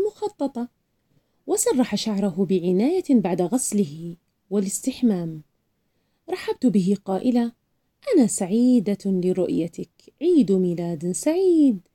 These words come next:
دعنا ننزل إلى القبو لنحتفل معًا بميلادك، لدي مفاجأة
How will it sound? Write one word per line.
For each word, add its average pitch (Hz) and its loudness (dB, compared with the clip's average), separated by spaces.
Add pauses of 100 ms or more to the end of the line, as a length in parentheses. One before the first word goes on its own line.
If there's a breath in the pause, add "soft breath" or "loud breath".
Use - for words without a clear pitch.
(360)
دعنا 403 4
ننزل 240 6
إلى 180 6
القبو 294 -2 (200)
لنحتفل 285 6
معًا 285 4
بميلادك، 190 2
لدي 185 0
مفاجأة 220 2